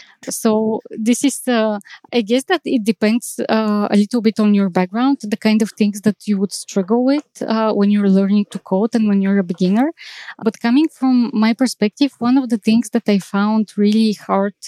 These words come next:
in the beginning is just thinking in terms of not visually, uh, in terms of, like, pages or, like, larger chunks of the, generally when we talk about U I, but thinking in terms of components.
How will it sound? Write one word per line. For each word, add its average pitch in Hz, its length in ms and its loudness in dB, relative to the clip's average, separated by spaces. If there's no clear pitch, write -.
in 196 120 0
the 202 80 0
beginning 185 420 2
is 220 140 2
just 262 180 -2
thinking 262 540 0
in 233 200 2
terms 220 420 0
of 226 340 -2
not 220 400 0
visually, 277 720 0
uh, 240 300 0
in 220 140 0
terms 220 260 0
of, 208 120 -8
like, 196 160 2
pages 202 580 -2
or, 190 360 0
like, 190 300 -2
larger 196 520 0
chunks 190 400 -2
of 190 100 -2
the, 180 460 -2
generally 262 420 0
when 202 200 0
we 202 80 2
talk 208 200 -2
about 202 280 -2
U 190 100 -6
I, 226 220 -2
but 269 120 -2
thinking 240 400 2
in 220 120 2
terms 202 260 0
of 196 160 -6
components. 175 760 -4